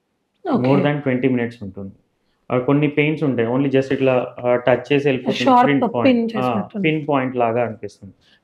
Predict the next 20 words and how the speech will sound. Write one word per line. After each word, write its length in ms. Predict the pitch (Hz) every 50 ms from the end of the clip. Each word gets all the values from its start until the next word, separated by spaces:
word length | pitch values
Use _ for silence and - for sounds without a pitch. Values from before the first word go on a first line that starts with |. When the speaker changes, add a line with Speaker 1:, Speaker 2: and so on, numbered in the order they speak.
| _ -
Speaker 2:
Pin 160 | 151 170 160 - -
point 220 | 143 143 139 135
వచ్చే 300 | 127 123 127 - - 123
pains 340 | - 123 117 120 117 120 147
కొన్ని 420 | 156 - 123 117 117 131 180 226 - _ _ _ _ _ -
అవి 300 | 117 117 139 180 - - _ _ -
cardiac 360 | 127 117 117 123 123 - -
pains 200 | 117 110 110 -
కావు, 180 | - 107 95 90 - -
అవి 140 | 123 143 156
muscle 380 | 143 123 117 110 123 120 117 - -
pains. 260 | 104 95 90 - _ _ _ 143
పిన్ 260 | 147 165 165 160 - 135
పాయింట్‌గా 400 | 123 117 117 113 113 104 101 104
వచ్చేవి 500 | - - - - 101 101 113 156 202 - - _ _ _ _ -
less 180 | 120 123 139 127
than 220 | 127 135 156 151
twenty 300 | 143 135 127 117 117 120
minutes 420 | 120 113 110 113 110 - - 117 107
ఉండేవి 400 | 107 104 104 104 120 175 196